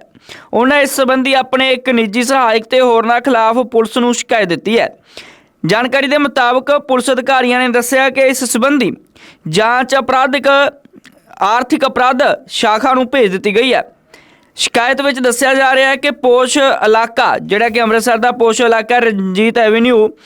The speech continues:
ਵਿੱਚ ਐਸ ਸੀ ਓ ਦੀ ਰਜਿਸਟ੍ਰੇਸ਼ਨ ਦੇ ਬਹਾਨੇ ਉਹਨਾਂ ਤੋਂ ਦੋ ਕਰੋੜ ਰੁਪਏ ਵਸੂਲੇ ਗਏ। ਇਸ ਮਾਮਲੇ ਵਿੱਚ ਉਹਨਾਂ ਦੇ ਨਿੱਜੀ ਸਹਾਇਕ ਨੇ ਅਤੇ ਉਸ ਦੇ ਸਾਥੀ ਨੇ ਜਾਣਕਾਰੀ ਦਿੱਤੀ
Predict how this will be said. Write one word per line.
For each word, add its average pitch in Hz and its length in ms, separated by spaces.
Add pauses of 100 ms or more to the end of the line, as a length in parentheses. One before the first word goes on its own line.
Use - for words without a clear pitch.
(320)
ਵਿੱਚ 254 360
ਐਸ 240 300
ਸੀ 269 120
ਓ 269 100
ਦੀ 269 240
ਰਜਿਸਟ੍ਰੇਸ਼ਨ 240 680
ਦੇ 262 80
ਬਹਾਨੇ 240 440
ਉਹਨਾਂ 247 360
ਤੋਂ 262 180
ਦੋ 208 280
ਕਰੋੜ 240 300
ਰੁਪਏ 233 360
ਵਸੂਲੇ 214 440
ਗਏ। 214 140 (280)
ਇਸ 247 200
ਮਾਮਲੇ 262 360
ਵਿੱਚ 262 240
ਉਹਨਾਂ 247 460
ਦੇ 254 180
ਨਿੱਜੀ 226 340
ਸਹਾਇਕ 240 500
ਨੇ 254 180 (160)
ਅਤੇ 220 220
ਉਸ 214 140
ਦੇ 240 300
ਸਾਥੀ 226 420
ਨੇ 247 140
ਜਾਣਕਾਰੀ 214 480
ਦਿੱਤੀ 233 460